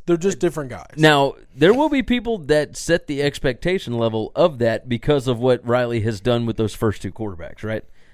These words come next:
Speaker 2: Like, they will expect, uh, he's probably gonna be a Heisman finalist, and he needs to make the playoff.
Speaker 1: Shame on those people.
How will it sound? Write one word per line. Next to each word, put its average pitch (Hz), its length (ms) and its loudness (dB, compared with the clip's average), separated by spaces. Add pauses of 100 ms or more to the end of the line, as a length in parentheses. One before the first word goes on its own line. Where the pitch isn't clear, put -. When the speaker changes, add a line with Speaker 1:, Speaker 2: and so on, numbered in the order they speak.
(340)
Speaker 2:
Like, - 160 4
they 131 140 8
will 151 140 2
expect, 143 500 -2 (360)
uh, 127 380 4
he's 131 240 2
probably 143 340 0
gonna 165 140 0
be 165 120 4
a 151 60 8
Heisman 165 400 2
finalist, 165 600 0
and 131 180 2
he 127 60 2
needs 135 240 0
to 143 60 -8
make 143 160 0
the 139 80 -4
playoff. 135 420 0 (260)
Speaker 1:
Shame 151 320 -6
on 110 140 -8
those 90 160 -12
people. - 320 -8